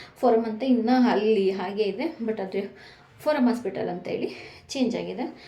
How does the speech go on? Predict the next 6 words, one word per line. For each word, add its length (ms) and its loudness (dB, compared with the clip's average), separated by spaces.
So 180 0
ಫೈಲೆಲ್ಲ 460 4
ಹಾಕ್ಕೊಟ್ರು, 800 -6
ಸ್ಕ್ಯಾನಿಂಗ್ 380 -2
ಎಲ್ಲ 180 -2
ಮಾಡಿಸಿದೆ. 500 -8